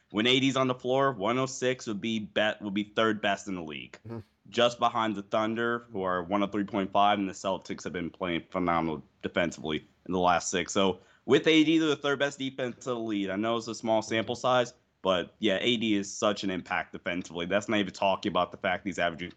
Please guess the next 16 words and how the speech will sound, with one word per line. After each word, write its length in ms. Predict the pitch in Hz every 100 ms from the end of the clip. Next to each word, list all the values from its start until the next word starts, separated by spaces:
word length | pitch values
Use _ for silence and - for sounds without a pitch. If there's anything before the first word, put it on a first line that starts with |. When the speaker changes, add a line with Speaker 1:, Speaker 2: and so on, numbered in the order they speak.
| -
Speaker 1:
thirty 300 | 98 87 82
and 120 | 82
thirteen. 520 | 85 71 80 73 65 _ _ _ _ _ -
Speaker 2:
Yeah, 360 | 117 98 107 110
I, 120 | 131
I 20 |
would 220 | 139 135 117 -
caution, 580 | - 127 123 - 123
don't 220 | 120 151 147
go 140 | 143
running 240 | 131 131
around 200 | 127 123
saying 260 | 117 135 127
the 80 | 123
Lakers 440 | 131 135 143 123
are, 160 | 127